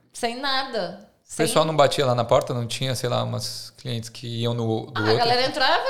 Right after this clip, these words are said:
Speaker 1: "Quer fazer? Quer? Faz isso?" "Faço, fa-, eu faço, gente." Fa-, eu fazia tudo. Todos os serviços que você imagina que um cabeleireiro faz, eu fazia.
Speaker 2: Que
Speaker 1: Corte
Speaker 2: legal.
Speaker 1: masculino, corte feminino, permanente, é,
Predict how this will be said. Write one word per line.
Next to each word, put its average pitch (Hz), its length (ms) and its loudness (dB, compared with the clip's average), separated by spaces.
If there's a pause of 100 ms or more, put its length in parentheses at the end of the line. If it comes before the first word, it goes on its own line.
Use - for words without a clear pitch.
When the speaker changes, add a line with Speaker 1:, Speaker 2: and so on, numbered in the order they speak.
(100)
Speaker 1:
"Quer 311 140 -2
fazer? 285 340 -2
Quer? 330 460 -2
Faz 285 320 -6
isso?" 392 260 -10
"Faço, 226 1000 -6
fa-, 247 140 -4
eu 254 160 -6
faço, 254 720 -2
gente." 226 520 -2
Fa-, 226 260 -6
eu 392 100 -10
fazia 330 280 -12
tudo. 359 440 -2
Todos 277 320 -4
os 392 80 -8
serviços 330 560 -6
que - 60 -10
você 302 80 -6
imagina 269 420 -8
que 269 160 -14
um 320 80 -14
cabeleireiro 247 480 -6
faz, 233 400 -10
eu 262 80 -12
fazia. 339 500 -12 (1200)
Speaker 2:
Que - 100 -20
Speaker 1:
Corte 233 260 0
Speaker 2:
legal. 220 140 -6
Speaker 1:
masculino, 214 520 -6
corte 220 200 -8
feminino, 202 420 -12
permanente, 208 680 -10 (360)
é, 226 420 -6